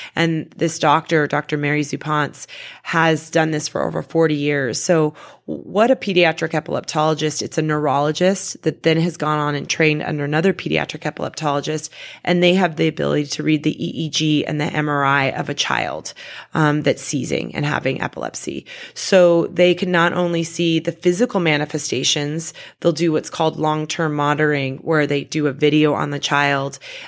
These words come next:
um, as well as their head being hooked up to an E E G machine.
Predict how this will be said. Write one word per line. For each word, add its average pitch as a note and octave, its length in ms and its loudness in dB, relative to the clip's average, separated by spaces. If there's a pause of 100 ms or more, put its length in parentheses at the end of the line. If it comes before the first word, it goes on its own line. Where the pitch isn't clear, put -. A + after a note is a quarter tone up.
(100)
um, C#3+ 560 0
as D#3 160 2
well D3+ 200 4
as D3+ 120 0
their D#3 80 0
head D3+ 340 -2
being D#3 300 0
hooked D#3 300 -4
up - 160 -4
to D3 420 -2
an - 160 -4
E D#3 220 -6
E - 20 -6
G D#3 220 -2
machine. C#3+ 500 -2